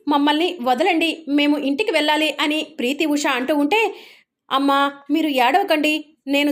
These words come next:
చూడలేకపోతున్నా" అని చెప్పి గంగ అంటాడు. "బావా, ఇలా రా" అని శివపార్వతి పక్కకు పిలిచి, "ఏంటి బావా నీ సిస్టర్ సెంటిమెంట్?" అని చెప్పి అంటూ ఉంటుంది. మరోవైపు రామ్ ఫార్మాలిటీస్ అన్నీ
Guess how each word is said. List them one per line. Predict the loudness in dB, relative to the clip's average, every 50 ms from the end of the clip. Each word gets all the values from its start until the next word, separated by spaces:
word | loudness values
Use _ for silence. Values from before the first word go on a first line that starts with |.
| -2
చూడలేకపోతున్నా" | -2 0 2 2 2 2 0 0 0 0 2 2 0 0 0 -2 -4 -2
అని | 0 0 0
చెప్పి | 0 -2 0 -2 -4 0 0
గంగ | 0 2 2 0 0
అంటాడు. | 0 0 0 2 2 2 0 0 -4 -6 -2
"బావా, | 0 2 2 2 0 -2 -6 -6 -2
ఇలా | 0 0 2 2
రా" | 2 0 0 -2 -2
అని | 0 0 -2 -4 -6 -8 -6
శివపార్వతి | -4 -2 -2 0 0 0 0 2 0 -2 -4 -2 -2
పక్కకు | -2 -2 -2 -6 -4 -4
పిలిచి, | -4 -4 0 0 0 0 0 -4 -8 -16 -20 _ _ -4 -2
"ఏంటి | 0 0 0 2 2
బావా | 2 2 2 2 0 -2 -8 -4 -2
నీ | -2 -2 -2 -2
సిస్టర్ | -4 -4 0 0 -2 -2 -2 -2
సెంటిమెంట్?" | -2 -2 -2 -2 -2 -2 -2 -2 -4 -6 -4 -2
అని | -2 0 0 -2
చెప్పి | -2 -2 -2 -2 -2 -2 -2 -2 -4 -4
అంటూ | -2 -2 -2 -2 0
ఉంటుంది. | 0 0 0 0 0 0 -2 -4 -10 -18 -20 _ -4
మరోవైపు | 0 2 2 2 2 2 0 0 0 0 0 -2 -4 -10 -8 -2 0
రామ్ | 0 0 0 -4 -10 -18 _ _ _ _ _ 0
ఫార్మాలిటీస్ | 0 2 2 2 0 2 0 0 0 0 0
అన్నీ | 0 0 -2